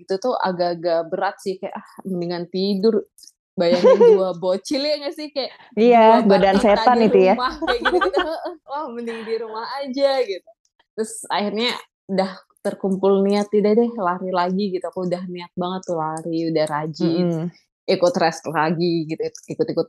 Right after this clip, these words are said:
Speaker 1: rest, terus tiap minggu bener-bener kayak, tiap minggu tuh kayak sepuluh kilo, sepuluh kilo gitu. Eh, terus pandemi kan, amsyong banget. Terus kayak,
Speaker 2: Mm-mm.
Speaker 1: ya, moodnya tuh kayak
Speaker 2: Hilang.
Speaker 1: hilang banget gitu. Terus, ya, terus habis itu ya udah deh, baru kayak akhir-akhir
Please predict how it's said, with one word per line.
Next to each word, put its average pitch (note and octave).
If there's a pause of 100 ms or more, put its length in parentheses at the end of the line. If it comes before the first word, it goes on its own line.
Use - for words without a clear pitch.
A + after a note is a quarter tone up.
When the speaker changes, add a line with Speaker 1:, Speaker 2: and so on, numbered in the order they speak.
Speaker 1:
rest, G3+
terus F3+
tiap D#3
minggu F3
bener-bener E3
kayak, - (320)
tiap F3
minggu F3
tuh -
kayak F#3
sepuluh E3
kilo, E3
sepuluh E3
kilo F3
gitu. E3
Eh, B3+ (160)
terus A3
pandemi A3
kan, A#3
amsyong A3
banget. B3
Terus A3
kayak, A3+
Speaker 2:
Mm-mm. F#3
Speaker 1:
ya, D4+ (800)
moodnya A#3+
tuh E4+
kayak B3
Speaker 2:
Hilang. G#3+ (440)
Speaker 1:
hilang B3+
banget F4+ (120)
gitu. B3 (160)
Terus, - (640)
ya, G#3
terus G#3
habis G3
itu A3
ya B3
udah A#3+
deh, A3+
baru G3 (160)
kayak G3+
akhir-akhir F#3+